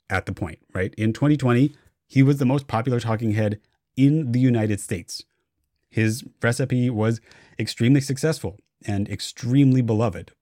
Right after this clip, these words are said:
by millions and millions of listeners. However, it was a little bit less beloved by a lot of advertisers. There was a sort of nadir in popularity for him after a spike in twenty sixteen,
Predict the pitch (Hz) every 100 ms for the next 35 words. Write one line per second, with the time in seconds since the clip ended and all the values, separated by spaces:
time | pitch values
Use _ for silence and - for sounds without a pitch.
0 | - 90 87 95 98 117 135 135 165 -
1 | 113 107 104 101 104 98 113 107 95 -
2 | - _ _ _ _ _ _ 120 156 113
3 | 117 107 113 110 110 127 113 143 208 190
4 | 127 131 - 107 110 117 113 107 98 98
5 | 98 98 92 - 104 127 123 127 123 131
6 | 131 - _ _ _ _ 110 101 95 90
7 | 101 95 92 92 113 131 135 104 - 95
8 | 104 104 101 104 95 107 104 98 _ _
9 | 98 95 95 - 107 101 101 92 - 92
10 | - 98 - 135 127